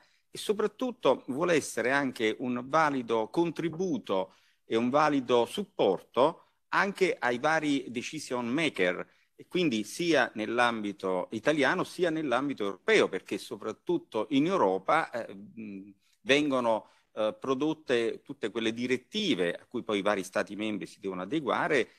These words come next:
eh, in termini di intelligenza artificiale, ultimo,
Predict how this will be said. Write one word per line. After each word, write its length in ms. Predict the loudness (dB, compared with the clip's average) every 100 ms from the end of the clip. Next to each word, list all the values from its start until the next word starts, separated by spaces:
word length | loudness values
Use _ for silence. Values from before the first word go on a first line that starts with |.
| _ _
eh, 220 | 0 0
in 260 | 0 -2 2
termini 600 | 2 2 -2 -2 -2 -2
di 140 | -4
intelligenza 640 | -2 -2 -2 -2 -4 -2
artificiale, 720 | -8 -8 -10 -2 4 6 6
ultimo, 640 | 0 -4 -10 -10 -6 -6